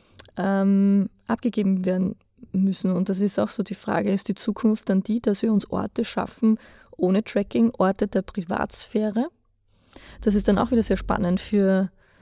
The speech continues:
ähm, ja, für, für, für, für, für,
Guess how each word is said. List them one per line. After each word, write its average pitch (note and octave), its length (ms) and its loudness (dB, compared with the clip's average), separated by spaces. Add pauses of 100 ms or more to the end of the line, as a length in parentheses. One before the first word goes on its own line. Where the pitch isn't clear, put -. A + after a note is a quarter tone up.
(260)
ähm, G3+ 600 4 (1000)
ja, A3+ 180 0
für, G3+ 420 0
für, G3 500 0 (1700)
für, F#3 340 -2
für, F#3 320 -6
für, - 280 -8